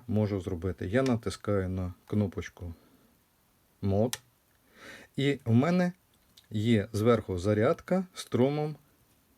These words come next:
п'ятсот міліампер. Я натискаю слі-, слідуюче, у нас буде розрядка.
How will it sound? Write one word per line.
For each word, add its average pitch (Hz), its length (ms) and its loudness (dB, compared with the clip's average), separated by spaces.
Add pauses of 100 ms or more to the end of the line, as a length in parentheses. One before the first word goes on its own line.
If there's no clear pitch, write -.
(1300)
п'ятсот 113 540 0 (480)
міліампер. 95 560 -2 (920)
Я 117 180 4
натискаю 135 600 2
слі-, 180 380 0 (120)
слідуюче, 160 600 2
у 104 80 2
нас 131 200 2
буде 135 320 2
розрядка. 107 760 2